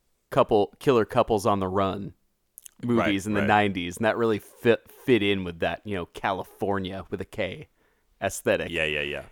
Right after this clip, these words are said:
Speaker 1: And it, I was gonna say, but it <laughs> sounds stupid, 'cause I was like, "This is far and away my favorite Daniel Baldwin performance." And I was like, "I can't." <laughs> It's not like I'm gonna
Speaker 2: Yeah, name
Speaker 1: name
Speaker 2: one
Speaker 1: other
Speaker 2: more.
Speaker 1: Daniel Baldwin.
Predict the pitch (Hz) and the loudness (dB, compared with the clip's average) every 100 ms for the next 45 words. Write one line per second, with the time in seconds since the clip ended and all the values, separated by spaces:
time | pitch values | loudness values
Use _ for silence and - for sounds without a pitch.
0 | _ - 117 117 110 104 - - - 143 | _ -2 2 4 2 -4 -12 -18 0 2
1 | - _ 143 151 151 151 - 139 123 135 | 2 _ 8 8 8 4 6 6 8 4
2 | - - - 202 - - 170 170 - 415 | 4 0 4 4 2 -2 2 2 0 -4
3 | - - - 208 160 151 151 135 - 302 | -6 -4 0 6 8 8 6 6 4 -10
4 | 285 170 151 233 320 175 123 - - 175 | -8 0 4 6 6 4 0 0 12 12
5 | 160 156 156 165 135 120 - - 143 135 | 12 12 12 12 10 6 4 8 10 10
6 | 120 113 135 127 117 98 120 131 117 107 | 6 2 4 6 6 6 10 10 8 2
7 | 113 - 131 117 113 113 - - 220 143 | -2 2 4 6 4 2 -8 -4 0 4
8 | 147 143 143 147 - 170 170 - 147 139 | 6 6 4 2 6 8 8 8 8 6
9 | - - 453 - - 302 240 - 302 359 | 6 6 6 2 0 0 2 6 10 10
10 | 320 247 247 - 262 - - 120 104 101 | 10 8 6 -2 -4 -4 0 2 2 2
11 | 135 202 214 107 175 - 196 208 101 196 | 6 8 6 6 8 8 8 8 8 8
12 | 226 262 254 - 208 - 190 | 6 4 2 6 4 4 -2